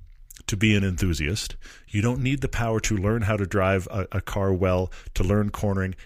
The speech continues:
Here's the thing. If you're, if you're, I, you don't even say what it is, but if your dream car is five hundred horsepower, you better bring skills.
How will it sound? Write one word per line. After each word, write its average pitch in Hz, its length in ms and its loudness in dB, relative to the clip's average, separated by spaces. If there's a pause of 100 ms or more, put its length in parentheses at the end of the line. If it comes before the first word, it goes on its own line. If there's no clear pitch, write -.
Here's 180 200 0
the 135 60 -4
thing. 110 220 -2
If 78 120 -4
you're, 170 180 0
if 117 240 -2
you're, 160 280 0
I, 123 80 2
you 147 160 0
don't 165 100 -2
even 127 120 0
say 123 160 2
what 104 160 2
it 92 60 0
is, 78 160 0
but 90 140 -2
if 87 120 -4
your 156 200 0
dream 127 320 -2
car 98 240 -2
is 85 100 -2
five 98 240 -4
hundred 95 200 -4
horsepower, 98 540 -2 (360)
you 139 240 0
better 123 280 2
bring 98 340 2
skills. - 720 0